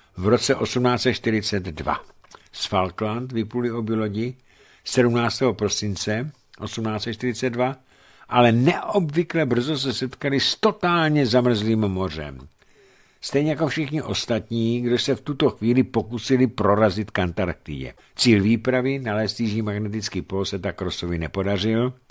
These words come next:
a do Anglie se vrátil čtrnáctého září osmnáct set čtyřicet tři, kdy lodě zakotvily v přístavu Falkenstone.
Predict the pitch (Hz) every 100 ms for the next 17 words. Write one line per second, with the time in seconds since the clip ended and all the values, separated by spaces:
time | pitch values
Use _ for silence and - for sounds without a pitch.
0 | _ _ _ - - - 87 110 123 127
1 | 131 139 - 131 123 117 127 113 - 117
2 | 113 - 117 104 98 101 101 104 98 104
3 | 110 104 92 107 - 98 92 - - -
4 | - 101 95 _ - - - - - 92
5 | 87 92 80 73 101 82 113 - 90 85
6 | 87 - _ _ - 87 - 80 73 73
7 | - 85 82 107 92 - 76 69 64